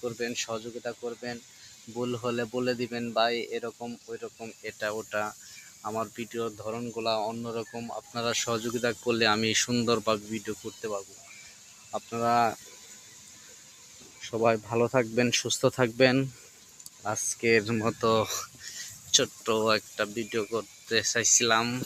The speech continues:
ছোট্ট ভিডিওটা, আল্লাহর নিয়ামত বলতে বৃষ্টির পরে যে এত রোদ উঠছে, আর এই যে দেখেন পানি বেজে আছে, চোখ দিকতে পানি। কীরকম বৃষ্টি হইছে,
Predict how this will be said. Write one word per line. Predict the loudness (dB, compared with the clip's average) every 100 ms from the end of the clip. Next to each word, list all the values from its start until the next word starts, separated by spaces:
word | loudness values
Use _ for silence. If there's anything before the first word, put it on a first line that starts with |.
| -6
ছোট্ট | -8 -8 -10
ভিডিওটা, | -8 -8 -8 -6 0 0 0 -16 -20 -20 -20 -20 -20 -18 -6
আল্লাহর | -4 -2 -2 -2
নিয়ামত | 0 -2 -2 -2 -6 -8
বলতে | -8 -8 -8 -6 -4 -6 -16 -20 -16 -4
বৃষ্টির | 2 2 2 -2 -2 -2
পরে | -2 -2
যে | -2 0 2
এত | 2 0 -4
রোদ | -2 -2 -4
উঠছে, | 2 4 6 6
আর | 4
এই | 0
যে | -4 -6
দেখেন | -4 -8 -4
পানি | 0 0 -2
বেজে | -4 -4 -4
আছে, | 0 0 0 -8 -16 -8 -8 -8 -10
চোখ | -12 -12 -16
দিকতে | -16 -16 -12
পানি। | -6 -6 -8 -12 -18 -18 -18 -20 -20 -10
কীরকম | -6 -6 -8 -8
বৃষ্টি | -2 4 4 4 -2
হইছে, | -4 0 2 0